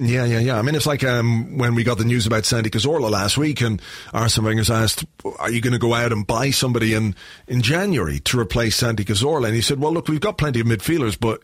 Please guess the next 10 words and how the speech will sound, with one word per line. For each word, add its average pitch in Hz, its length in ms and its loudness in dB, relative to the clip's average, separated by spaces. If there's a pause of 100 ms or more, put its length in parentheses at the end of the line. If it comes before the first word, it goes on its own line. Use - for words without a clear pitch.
you 151 120 -4
don't 165 260 -2
just 147 200 -2
go 113 140 0
out 120 260 0 (460)
and 110 180 -4
buy 110 240 0
another 107 300 0
Santi 104 320 -2
Cazorla." 110 520 -2